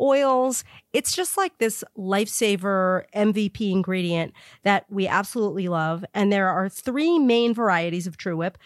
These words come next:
original, skinny, and of course, vegan, which is a favorite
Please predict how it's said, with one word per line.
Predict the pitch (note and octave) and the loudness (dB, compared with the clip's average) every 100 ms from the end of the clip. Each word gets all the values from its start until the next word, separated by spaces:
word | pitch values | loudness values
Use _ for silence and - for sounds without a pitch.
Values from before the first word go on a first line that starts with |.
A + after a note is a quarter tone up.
| - - | -20 -6
original, | G#3 F#3 G3+ G#3 G3+ A#3+ D4+ _ _ | -2 0 0 0 0 0 -2 _ _
skinny, | - - - D4+ A3+ G3+ A#3+ - - | -10 -6 -2 2 2 2 -2 -8 -6
and | F#3+ F#3 | -2 0
of | G3+ - | -2 -4
course, | G#3 F#3 - - | -2 -2 -4 -10
vegan, | F#3 E3+ G#3+ C4+ G3+ F3+ E3+ F#3+ | -8 0 2 2 2 4 4 2
which | F#3+ F#3 - | 0 -2 -4
is | - F#3 E3+ | 0 2 2
a | F3+ | 0
favorite | - F3+ E3+ F3+ | 0 0 0 -2